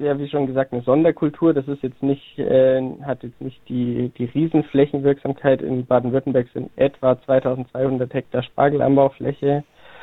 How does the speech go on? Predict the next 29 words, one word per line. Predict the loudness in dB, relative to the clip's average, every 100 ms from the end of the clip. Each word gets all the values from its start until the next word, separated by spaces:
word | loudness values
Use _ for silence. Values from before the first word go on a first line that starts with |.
| -20 -20 -6 2
mit, | 4 2 -2
äh, | 0 4 4 2 -2 -6
Schwerpunkten | -6 -2 -2 -2 -2 -2 -4 -4 -2
rund | -2 -2 -2
um | -6
Freiburg, | -6 2 2 2 2 2 2 -2
also | -6 -6 -6 -10 -10
südliche | -10 -10 -14 -4
Rheinebene, | 0 0 0 0 2 2 0 -4 _ 0
äh, | 4 4
und | 2 -4
dann | -6
noch | -6
in | -6 -8
Nordbaden, | -4 -6 -4 -2 2 2 0 -4 -4
äh, | -4 -6
zwischen | -10 -10 -4
Baden-Baden | -2 -2 -4 -2 2 2 2
und | -2 -4 -2
Mannheim, | -2 0 0 0 0 0 0 -6 -20 -20 -20 -20 -20 -6 4
ähm, | 6 6 2 -6 -10 _ _ _ _ _ _ -10 0
wo | 2
auch | 2
noch | 0 -4
relativ | -4 -6 -10
viel | -10 -10
Spargel | -6 -6 -4
angebaut | -4 -4 -4 -6 -6
wird. | -4 -4 -6